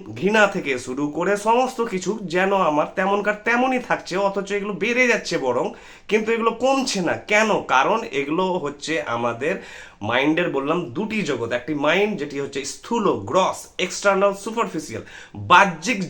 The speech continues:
জগতে আমাদের চিন্তন। আপনি যতই কোরআন পড়েন, নামাজ পড়েন, প্রার্থনা করেন, গুরুদের বক্তৃতা নেন, কিন্তু সবগুলো থেকে যাচ্ছে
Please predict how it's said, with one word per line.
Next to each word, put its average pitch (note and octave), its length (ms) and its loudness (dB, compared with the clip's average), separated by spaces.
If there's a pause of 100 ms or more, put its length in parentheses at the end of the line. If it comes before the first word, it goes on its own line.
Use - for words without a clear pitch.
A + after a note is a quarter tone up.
জগতে G3 360 4 (100)
আমাদের D#3+ 320 2
চিন্তন। G2+ 320 -8 (140)
আপনি F3+ 160 -2 (160)
যতই G3+ 320 4 (100)
কোরআন F#3+ 280 6 (140)
পড়েন, F#3+ 260 2 (200)
নামাজ F3 260 2 (160)
পড়েন, F3 240 2 (140)
প্রার্থনা E3 440 0 (120)
করেন, E3+ 240 -2 (600)
গুরুদের A#3 420 4 (100)
বক্তৃতা E3 460 0
নেন, G3+ 140 2 (100)
কিন্তু F#3 180 -2 (140)
সবগুলো G3+ 540 4 (100)
থেকে E3+ 160 -4 (100)
যাচ্ছে E3 220 0